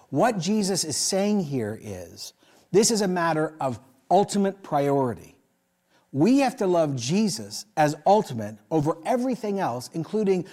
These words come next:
those we value the most. Here's the point Paul is making. God has not failed Israel because Israel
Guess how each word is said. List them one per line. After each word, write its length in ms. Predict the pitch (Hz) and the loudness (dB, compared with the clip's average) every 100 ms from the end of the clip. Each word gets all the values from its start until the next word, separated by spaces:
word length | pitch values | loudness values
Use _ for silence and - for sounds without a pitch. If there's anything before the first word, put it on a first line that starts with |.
| - 151 | -8 -2
those 260 | 190 190 | 0 0
we 160 | 147 185 | -2 -2
value 460 | 147 151 151 147 | 0 2 2 0
the 240 | 143 123 120 | -2 -4 -2
most. 540 | 135 120 - - - _ _ _ _ _ _ - _ | 0 -2 -6 -20 -20 _ _ _ _ _ _ -20 _
Here's 320 | 214 277 240 | -2 0 0
the 100 | 285 | -2
point 320 | - 214 202 | -2 -6 -6
Paul 240 | - 151 | -2 0
is 140 | 139 120 | 0 -2
making. 460 | 117 131 - 78 - _ _ _ _ _ _ _ _ | -2 -4 -6 -16 -18 _ _ _ _ _ _ _ _
God 200 | 151 240 | 2 2
has 140 | 277 190 | 2 2
not 280 | 202 175 | 0 -4
failed 520 | - - 202 202 156 160 | -10 -2 4 4 4 2
Israel 600 | 170 175 127 104 90 110 _ _ _ _ _ | 2 2 0 -8 -10 -16 _ _ _ _ _
because 280 | 160 151 151 | -4 -2 -2
Israel 680 | 156 196 165 143 120 113 110 | 0 -2 0 -2 -4 -6 -12